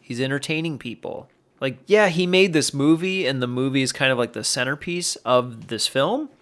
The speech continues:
but really, like, for this character, he loves being around the crowd. He likes kind of being, like, the star in the center of attention and making people laugh and have a good time and have fun. So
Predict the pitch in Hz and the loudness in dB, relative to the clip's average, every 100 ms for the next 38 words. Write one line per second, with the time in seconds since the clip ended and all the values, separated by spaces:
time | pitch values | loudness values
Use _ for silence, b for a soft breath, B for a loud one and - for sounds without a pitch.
0 | _ 175 123 180 220 180 139 123 - - | _ 2 4 6 8 8 6 2 0 -14
1 | _ 135 120 - - 123 - 240 233 - | _ -4 -4 -8 -10 -8 -4 0 0 0
2 | 120 104 - 214 196 165 147 120 120 151 | -4 -4 -6 -2 6 6 6 2 -2 2
3 | 160 143 131 117 120 107 123 131 131 123 | 2 0 -2 -2 -2 2 2 4 2 2
4 | 117 110 107 127 - - 123 104 87 - | -2 -6 -8 -10 -8 0 2 2 0 -6
5 | - 143 147 139 127 160 151 131 139 139 | -8 0 4 4 4 0 0 0 0 0
6 | 123 113 - - - 120 113 110 110 107 | -2 -6 -6 -6 -2 0 2 2 0 -2
7 | 110 - 117 104 101 - 139 127 135 117 | -6 -4 -2 -4 -6 -4 -4 -2 -4 -4
8 | 113 110 120 107 - 104 104 156 160 156 | -4 -6 -6 -12 -8 -6 0 2 2 0
9 | 123 107 - - - - 160 165 127 - | -4 -6 -6 -14 -14 -8 -2 -2 -4 -12
10 | 98 - 160 160 156 - 131 123 | -16 -2 0 0 -2 0 2 2